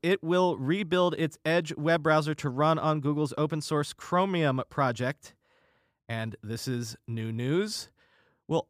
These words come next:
also make it available on Mac O S and Windows seven and Windows eight. But unlike what was rumored, the Edge brand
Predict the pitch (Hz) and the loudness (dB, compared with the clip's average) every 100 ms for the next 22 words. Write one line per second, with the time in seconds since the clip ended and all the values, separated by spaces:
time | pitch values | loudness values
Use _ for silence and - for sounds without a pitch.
0 | - 220 - 233 190 185 190 165 170 165 | 0 2 4 4 4 2 2 2 4 4
1 | 170 160 151 170 165 160 165 175 - - | 4 4 4 2 2 2 2 0 -6 -12
2 | _ 139 131 123 127 123 120 - - - | _ -4 -2 -2 -2 -2 -4 -6 -10 -6
3 | 160 156 190 - 180 208 220 - _ - | 0 0 0 0 0 0 -2 -8 _ -6
4 | 127 131 151 - 220 151 - - _ _ | -2 0 -2 -2 -2 -2 -6 -20 _ _
5 | _ _ _ _ _ _ _ _ 123 170 | _ _ _ _ _ _ _ _ 2 4
6 | 165 - 240 269 180 123 - 135 127 120 | 4 4 4 4 2 0 -2 -4 -2 -2
7 | 104 110 110 123 202 180 _ _ _ - | -2 -4 -2 -2 -2 -6 _ _ _ -12
8 | 113 - 139 135 127 135 143 151 | -8 -4 -2 -2 -2 0 2 2